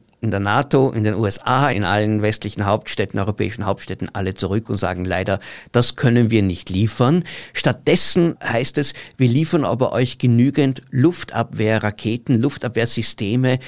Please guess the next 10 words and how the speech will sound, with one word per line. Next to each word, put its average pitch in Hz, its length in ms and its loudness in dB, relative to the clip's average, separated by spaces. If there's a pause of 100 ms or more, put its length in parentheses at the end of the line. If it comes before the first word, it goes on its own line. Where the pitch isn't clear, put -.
(160)
mit - 160 -4
dem 123 120 4
ihr 117 140 -2
selbst - 580 0
euren 104 360 0
Luftraum 104 580 -2
weitgehend 98 560 -4
schützen - 320 -6
könnt. 120 340 -2 (280)
Nur 135 240 6